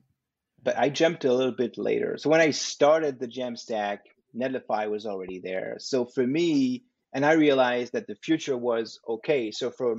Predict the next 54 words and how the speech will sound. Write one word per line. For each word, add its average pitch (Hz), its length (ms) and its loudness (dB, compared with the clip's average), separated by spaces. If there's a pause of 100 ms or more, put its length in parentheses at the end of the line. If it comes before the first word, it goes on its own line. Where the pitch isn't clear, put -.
(160)
most 160 440 -2
of 156 100 -12
the 143 100 0
websites 123 760 -4
of 123 160 -8
the 113 80 -8
world 131 300 2
are 110 300 4
handled 117 320 -4
well 104 240 -6
by 104 140 -2
WordPress, - 540 -8
but 113 120 -2 (220)
th-, 139 180 0
there 139 160 6
are 139 180 2
other 180 160 0
commonalities 127 680 -6
that 117 200 -4
they're 185 300 2 (560)
simple 208 340 0
website. 139 420 -2
I - 60 -6
mean, 170 140 -2
they 165 100 2
have 156 140 2
their 156 120 0
complexities, 127 560 -6
but 139 140 4
it's 139 220 2
a - 40 -4
lot 147 180 4
of 139 100 -6
content. 165 640 -2
You 160 80 -2
know, 147 160 0
there's 123 180 -2
a 117 60 -10
few 147 380 0
contact 147 440 -4
forms, 143 540 -4
and 120 120 -10
then 120 180 0
it's 110 260 -6
companies, 139 680 0
uh, 113 260 0
you 131 100 -10
know, 117 260 -2
promoting 127 380 0
their 127 120 -6
products, 123 520 0
or 117 180 0
it's - 280 -4
people 123 460 -4